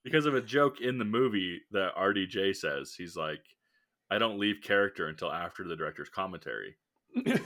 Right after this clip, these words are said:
Speaker 1: And so we, we watched the, we watched the first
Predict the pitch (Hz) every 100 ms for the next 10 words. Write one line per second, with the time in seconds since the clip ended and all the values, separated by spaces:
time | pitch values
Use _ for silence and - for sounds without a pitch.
0 | - - - - - _ _ _ - 104
1 | - 107 107 104 104 - 120 127 117 127
2 | 143 - 143 - - 110 113 113 127 -
3 | 127 127 143 -